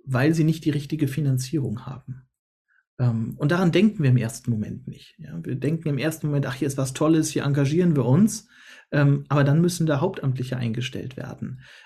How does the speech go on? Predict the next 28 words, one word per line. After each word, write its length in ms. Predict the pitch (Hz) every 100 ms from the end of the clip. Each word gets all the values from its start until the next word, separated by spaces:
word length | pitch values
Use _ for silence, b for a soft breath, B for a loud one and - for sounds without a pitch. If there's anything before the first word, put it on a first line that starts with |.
| B
Ähm, 200 | 127 117
und 120 | 139
zwar 200 | 139 139
nicht 200 | 139 160
nur 80 | 147
für 140 | 127 135
ein 100 | 127
Jahr, 300 | 120 151 139
sondern 260 | 139 147
für 160 | 143 156
fünf 380 | - 196 208 -
Jahre, 420 | - - 123 147
damit 300 | 127 156 -
die 120 | 151
Arbeit 300 | - 151 151
auch 200 | 135 131
gut 220 | 202 -
läuft. 420 | 127 - - - - B B B B
Ähm, 480 | 131 123 120 123 - -
dann 540 | 131 139 139 139 143
muss 400 | 139 151 - -
Au-, 260 | - 113 -
Ausrüstung 520 | 170 185 170 139 127
finanziert 580 | 135 120 123 - 131 123
werden, 300 | 120 143 156
Miete 260 | 214 175
gezahlt 580 | 139 131 - 127 123 123
werden. 460 | 123 120 127 127